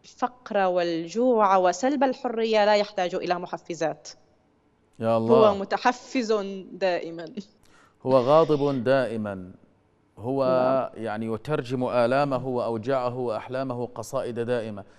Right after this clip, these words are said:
Speaker 2: ليس بحاجة
Speaker 1: نعم.
Speaker 2: إلى ملحات أو إلحاحات أو محفزات تقوده إلى الكتابة أو، يعني، توقظ به الرغبة، لأنه شاعر غاضب دائمًا بحكم الواقع
Speaker 1: صحيح.
Speaker 2: الصعب الذي يعيشه والمعاناة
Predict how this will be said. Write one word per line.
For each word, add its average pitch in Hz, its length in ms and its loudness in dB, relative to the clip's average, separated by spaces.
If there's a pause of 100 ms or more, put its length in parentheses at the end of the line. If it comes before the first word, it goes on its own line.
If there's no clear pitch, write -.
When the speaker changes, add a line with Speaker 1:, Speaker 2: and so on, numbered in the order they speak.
(240)
Speaker 2:
ليس 160 240 -2
بحاجة 170 340 -2
Speaker 1:
نعم. 226 220 6
Speaker 2:
إلى 156 460 0
ملحات 151 720 0
أو 131 320 -4
إلحاحات 147 680 -2
أو 135 500 -4 (380)
محفزات 147 880 0
تقوده 143 640 -2
إلى 139 160 -4
الكتابة 131 600 -2
أو، 120 460 -2 (340)
يعني، 120 280 -2
توقظ 160 480 -2
به 131 640 -6
الرغبة، 117 460 -4
لأنه 143 720 -6 (400)
شاعر 147 340 -2
غاضب 143 640 0 (100)
دائمًا 117 460 -8
بحكم 117 540 -10 (360)
الواقع 131 320 2
Speaker 1:
صحيح. 120 240 -2
Speaker 2:
الصعب 117 400 -2
الذي 113 320 -2
يعيشه 113 360 -8
والمعاناة 110 1000 -4